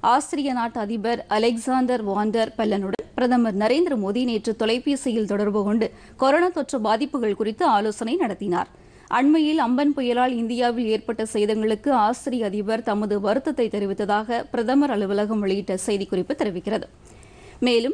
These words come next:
கொரோனா பெருந்தொற்றால் ஏற்பட்டுள்ள பொருளாதார பாதிப்புகள், சுகாதார நிலைமையை சமாளிக்க எடுக்கப்பட்டு வரும் நடவடிக்கைகள் குறித்த விவரங்களை இரு தலைவர்களும் பரிமாறிக்கொண்டதாக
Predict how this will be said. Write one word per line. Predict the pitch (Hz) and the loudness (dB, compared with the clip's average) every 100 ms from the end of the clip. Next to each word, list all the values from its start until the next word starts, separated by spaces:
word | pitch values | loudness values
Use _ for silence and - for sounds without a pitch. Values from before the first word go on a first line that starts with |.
| - | -4
கொரோனா | - 262 277 269 | 0 2 4 2
பெருந்தொற்றால் | 262 247 240 233 262 233 214 | 2 0 0 -2 0 0 0
ஏற்பட்டுள்ள | 220 226 226 220 220 | -2 -4 -2 -2 0
பொருளாதார | 233 226 233 233 226 202 | 0 2 2 2 0 -2
பாதிப்புகள், | 190 202 226 202 226 466 - | -4 -4 -4 -2 -2 -4 -2
சுகாதார | 269 247 277 277 285 254 | 0 2 2 2 0 -2
நிலைமையை | 220 226 220 226 240 | -2 -2 -4 -4 -4
சமாளிக்க | 233 196 220 233 262 220 | -4 0 0 0 0 0
எடுக்கப்பட்டு | 202 226 269 226 226 | 0 -2 -4 -4 -2
வரும் | 220 214 190 | 0 0 0
நடவடிக்கைகள் | 214 240 233 240 233 226 | 0 0 0 0 0 0
குறித்த | 214 214 208 202 | -2 -2 -2 -2
விவரங்களை | 202 208 220 240 - - - - | -2 0 2 0 -2 -14 -8 -2
இரு | 262 277 | 0 0
தலைவர்களும் | 226 214 214 - 233 349 359 | -2 -2 -4 -2 -2 0 0
பரிமாறிக்கொண்டதாக | 262 302 302 240 202 202 202 190 202 | 2 4 2 -2 -6 -6 -6 -6 -6